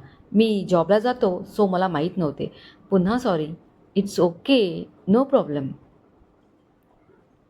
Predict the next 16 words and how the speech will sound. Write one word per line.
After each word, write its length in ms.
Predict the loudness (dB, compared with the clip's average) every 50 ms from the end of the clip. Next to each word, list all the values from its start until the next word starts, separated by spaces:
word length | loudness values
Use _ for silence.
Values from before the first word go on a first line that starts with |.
| _ _ _ _ 2
मग 220 | 4 4 4 4 2
वरुणच्या 360 | 0 0 0 0 0 0 0
लक्षात 320 | 0 0 0 0 0 0
आले 220 | 0 -2 -2 -4 -6 -10 -14 -18 -20 -20 -20 -6 0
त्याने 220 | 2 4 4 4 2
सायलीला 560 | 2 2 0 2 0 0 -2 -2 -2 -2 -2
दारातच 480 | -2 0 2 2 2 2 0 0 0 2
उभे 160 | 2 0 0
केले 260 | 2 2 0 2 0
आहे, 300 | -2 -2 -2 -4 -4 -6 -8 -12 -18 -20 -20 -20 -14 -4 0
तिला 160 | 2 2 2 2 2
आत 160 | 0 0 0
बोलावले 500 | 0 0 0 0 2 2 0 0 -2 -2
नाही. 380 | -2 -2 -2 -2 -4 -4 -6 -10 -16 -20 -20 -20 _ _ _ _ _ _ _ _ _ _ _ _ _ _ _ _ _ _ _ _ _ _ _ _ _ _ _ _ _ _ _ _ _ _ _ _ _ _ _ _ _ _ _ _ _ _ _ _ _ _ _ _ _ _ _ _ _ -20 _ _ _ _ _ _ _ _
"तुम्ही 200 | 2 4 4 4
प्लीज 340 | 4 2 0 0 0 0 -2